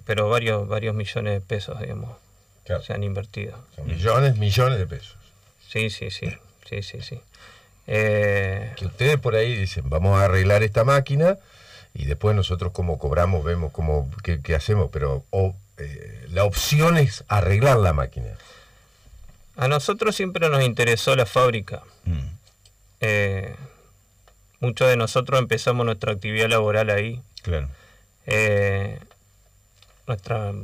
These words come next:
Speaker 1: nuestra familia, o sea, la, la familia de, de, de la gente, de los trabajadores, vive de eso.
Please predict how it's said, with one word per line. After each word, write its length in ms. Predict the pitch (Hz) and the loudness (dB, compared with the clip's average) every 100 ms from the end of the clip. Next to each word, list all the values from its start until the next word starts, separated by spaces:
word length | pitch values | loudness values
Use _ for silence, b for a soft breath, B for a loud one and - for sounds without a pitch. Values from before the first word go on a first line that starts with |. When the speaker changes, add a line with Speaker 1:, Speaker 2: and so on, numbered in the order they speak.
| 117 123 | -12 -10
Speaker 1:
nuestra 260 | 117 - | -8 -8
familia, 680 | 110 104 123 143 123 113 110 120 | -6 -4 -2 0 0 0 -2 -10
o 60 | 98 | -8
sea, 160 | - | -4
la, 140 | 107 104 | -2 -2
la 160 | 98 | -4
familia 480 | 98 104 110 117 110 | -4 -4 -2 0 0
de, 200 | 107 101 | 0 -4
de, 200 | 95 113 | -6 -8
de 160 | 135 - | -10 -10
la 120 | 104 | -10
gente, 500 | 95 131 120 - 107 | -6 -4 -4 -2 -2
de 160 | 101 95 | 0 -2
los 140 | 98 | -4
trabajadores, 800 | - 107 101 101 107 107 113 101 - | -2 -2 0 0 4 4 2 -2 -8
vive 280 | 110 107 104 | -8 -4 -2
de 100 | 104 | -4
eso. 240 | - | -8